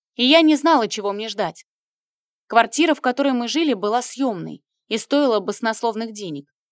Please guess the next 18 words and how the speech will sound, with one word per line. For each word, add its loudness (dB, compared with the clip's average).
Я 4
не 4
знала, 4
на -4
сколько -6
месяцев -4
вперед -2
она -4
оплачена -4
и 0
откуда 0
мужчина, 0
приносящий -6
нам -4
каждые -6
три -12
дня -6
продукты, -6